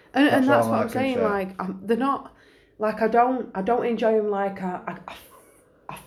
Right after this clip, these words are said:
Speaker 1: feel it, but I feel privileged and I respect 'em.
Speaker 2: It,
Speaker 1: Totally respect
Speaker 2: it's a
Speaker 1: 'em.
Speaker 2: must-see band,
Speaker 1: Yeah,
Speaker 2: isn't
Speaker 1: yeah.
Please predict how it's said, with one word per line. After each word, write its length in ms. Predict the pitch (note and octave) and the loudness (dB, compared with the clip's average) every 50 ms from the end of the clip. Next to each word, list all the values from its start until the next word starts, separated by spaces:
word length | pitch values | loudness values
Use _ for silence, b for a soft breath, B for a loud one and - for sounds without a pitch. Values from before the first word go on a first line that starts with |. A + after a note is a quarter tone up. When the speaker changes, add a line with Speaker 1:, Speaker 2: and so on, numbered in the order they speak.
| - - | 0 6
Speaker 1:
feel 360 | - G#3+ G#3+ G#3 G#3 G3 F3 | 6 6 8 6 4 2 0
it, 300 | E3 D3+ D3 - - D#3 | -2 -6 -6 -8 -10 -10
but 100 | - F#3 | -8 -8
I 60 | E3+ | -8
feel 680 | D3 - - - G#3+ A3 A3 G3 E3+ D#3 D#3 D#3 D#3 - b b b b b b - | -8 -6 0 2 6 6 6 6 4 0 -6 -10 -12 -14 b b b b b b -6
privileged 480 | - G#3 G3 F#3+ G#3 A3 A3 A3 - - | -2 -2 -2 2 2 4 4 4 2 -2
and 80 | F#3 F3 | -12 -10
I 80 | E3 D#3+ | -10 -10
respect 640 | D#3+ D#3+ - - - - - F3+ - - - - F#3 | -10 -10 -10 -12 -10 -8 -6 -6 -6 -8 -10 -10 -8
'em. 280 | F3 E3 D#3+ - - - _ _ _ _ | -8 -8 -8 -12 -14 -20 _ _ _ _
Speaker 2:
It, 180 | B2 B2+ - - | -10 -10 -8 -2
Speaker 1:
Totally 400 | - G#3+ G#3 G#3+ - - F#3 F3 | 2 4 4 4 2 0 -4 -4
respect 360 | F#3 F#3 - - D4 C#4 - | -6 -6 -4 -4 -2 -2 -2
Speaker 2:
it's 100 | - D3+ | 0 0
a 20 | D3 | 2
Speaker 1:
'em. 60 | D3 | 4
Speaker 2:
must-see 600 | D3+ C#3+ - - - - - C3 B2+ A#2+ A2 G#2 | 4 2 2 -2 -10 -10 -6 -4 -4 -4 -4 -4
band, 280 | F#2+ F#2+ G#2 - A3 | -6 -6 -6 -2 0
Speaker 1:
Yeah, 160 | G#3+ A#3+ B3+ C4 | 0 2 2 0
Speaker 2:
isn't 80 | C4 | 0
Speaker 1:
yeah. 100 | C#4 C#4+ | 0 -2